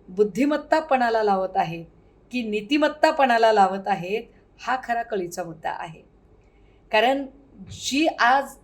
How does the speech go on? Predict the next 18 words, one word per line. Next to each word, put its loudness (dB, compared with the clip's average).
हयातच 4
नाहीये -4
आणि -4
जी -4
याच 0
नेमक्या -6
आरोपांनी -4
कंटाळून -2
गेली -8
होती -4
आणि -2
या 2
सगळ्या 0
वागण्याने, -2
या 2
सगळ्या 0
छद्मी -6
बाणांनी -2